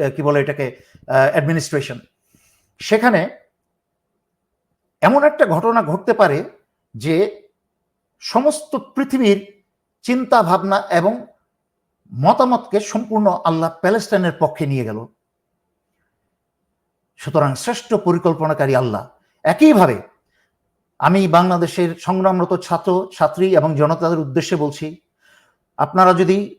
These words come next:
এই সংগ্রাম চালিয়ে যান, ইতিমধ্যে সারা পৃথিবীর মিডিয়া এবং ছাত্রছাত্রীর আপনারা মন জয় করতে পেরেছেন, দৃষ্টি আকর্ষণ করতে পেরেছেন। আমরা যারা বাইরে আছি, আমরা যথাসাধ্য চেষ্টা করে যাচ্ছি।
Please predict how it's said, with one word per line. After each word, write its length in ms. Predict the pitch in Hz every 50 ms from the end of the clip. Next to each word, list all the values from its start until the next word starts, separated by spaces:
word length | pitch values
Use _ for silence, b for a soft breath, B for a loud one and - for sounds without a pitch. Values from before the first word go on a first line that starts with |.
| _ -
এই 120 | 165 180
সংগ্রাম 420 | 180 - 190 196 190 185 185 185 180
চালিয়ে 300 | 190 180 185 185 180 165
যান, 280 | 175 175 185 185 - - -
ইতিমধ্যে 640 | 185 175 - 262 262 262 220 147 139 151 120 104 101 b b b b b b _ _ _ _ -
সারা 260 | - - 285 294 -
পৃথিবীর 600 | - - 214 226 220 226 208 226 214 214 196 175 170
মিডিয়া 520 | 156 170 170 147 185 190 185 185 185 170 -
এবং 260 | 165 147 156 170 170
ছাত্রছাত্রীর 960 | - - - 175 - - 196 190 - 180 170 - 190 185 185 175 180 - _ _ _ _ _ _ _ -
আপনারা 320 | 160 151 156 160 156 156
মন 220 | 151 160 170 175 170
জয় 160 | 175 175 -
করতে 280 | - 165 - - 175
পেরেছেন, 360 | - 151 147 147 - 156 147 139
দৃষ্টি 320 | 139 160 143 - - 170
আকর্ষণ 340 | 156 - 151 - - 160 151
করতে 240 | - 143 - - 139
পেরেছেন। 380 | 135 120 120 - - 127 - - _ b b b b b b b b
আমরা 260 | b 160 175 185 185
যারা 220 | 156 175 165 160 160
বাইরে 360 | 139 139 139 147 147 156 160
আছি, 300 | 156 151 - 156 151 151 - b b b b
আমরা 200 | 147 147 151 147
যথাসাধ্য 640 | 139 120 170 175 - 226 214 - 196 190 156 175 170
চেষ্টা 340 | - 175 160 - - 185
করে 160 | 160 165 156 147
যাচ্ছি। 400 | 151 147 147 - 156 151 147